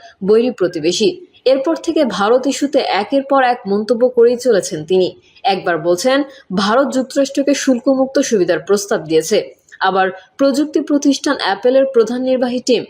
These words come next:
কুককে বলছেন তারা যেন ভারতে iPhone না বানান। ট্রাম্পের এসব বক্তব্যের পর লোকসভার বিরোধী নেতা রাহুল গান্ধী প্রধানমন্ত্রী নরেন্দ্র মোদীকে চিঠি লিখে দাবি করেছেন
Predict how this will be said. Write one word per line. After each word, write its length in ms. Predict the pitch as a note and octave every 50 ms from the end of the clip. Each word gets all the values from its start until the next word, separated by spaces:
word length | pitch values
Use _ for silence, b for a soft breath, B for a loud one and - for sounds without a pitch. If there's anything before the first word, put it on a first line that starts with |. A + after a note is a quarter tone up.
| b b b _ _
কুককে 320 | - D4 D4 D4 - D#4+ C#4+
বলছেন 460 | A3+ B3 B3 A#3+ - C#4 A#3 E3 - b b b b b
তারা 200 | - A3+ G#3 F#3+
যেন 240 | F3+ G3 G3+ G#3+ A#3+
ভারতে 440 | G#3+ E3 - G3 G3 A3 A#3 A3+ C#4+
iPhone 520 | B3+ - - F#3 G3+ G3+ - B3 G#3+ F#3+
না 120 | E3 D3 C#3
বানান। 320 | C#3+ D3+ D#3+ F3 F3 E3+ D#3 b b b b b _
ট্রাম্পের 400 | - C4 C4 C4+ C#4+ - F4+ E4
এসব 400 | D#4 D4+ D#4 - D#4+ C#4+ A#3 G3+
বক্তব্যের 460 | A3 A3+ A3+ - - C4+ B3 C#4 C#4+
পর 280 | C4+ - C#4+ B3+ F#3+ D3+
লোকসভার 580 | D3+ F3 G3+ A#3 A3 - - C#4 C4 C#4 C4+
বিরোধী 340 | A3 G3 A3 A3+ A#3 A#3 B3+
নেতা 380 | B3+ C4 B3+ - C4+ C4 A3 F3
রাহুল 300 | F3 F3 F#3+ A3 C4 C4+
গান্ধী 420 | B3 C4 C4 B3+ A3 A3 G#3+ C4 b b b b b -
প্রধানমন্ত্রী 540 | A#3+ A#3+ A#3 C4 C#4 C#4+ D4 D4 D#4+ D#4+ C4
নরেন্দ্র 400 | A3+ G#3 G3+ A3 A#3 B3 B3+ B3+
মোদীকে 340 | B3+ B3+ B3 C4 - C4+
চিঠি 340 | C4 C4+ - C4 B3 - C4
লিখে 240 | B3 B3+ B3 - B3+
দাবি 280 | G3 G3 E3+ F3 G3 G#3+
করেছেন 420 | - B3 A#3+ A#3+ - C4 A#3 F3